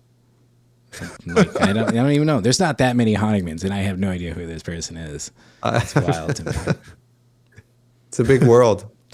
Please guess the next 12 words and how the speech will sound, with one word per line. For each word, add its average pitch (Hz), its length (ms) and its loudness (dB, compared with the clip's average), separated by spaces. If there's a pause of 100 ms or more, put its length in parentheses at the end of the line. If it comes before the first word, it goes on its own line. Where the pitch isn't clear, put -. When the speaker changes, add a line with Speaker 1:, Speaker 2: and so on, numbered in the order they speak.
(240)
Speaker 2:
I 113 120 -4
suppose. 110 520 -2 (840)
Speaker 1:
It's - 280 -20 (160)
not, 95 180 -10
it's - 260 -14
not 123 100 -8
a 120 40 -16
po-, 113 180 -10
it's 110 200 -8
not, 147 140 -4
it's, - 260 -12
like, - 180 -8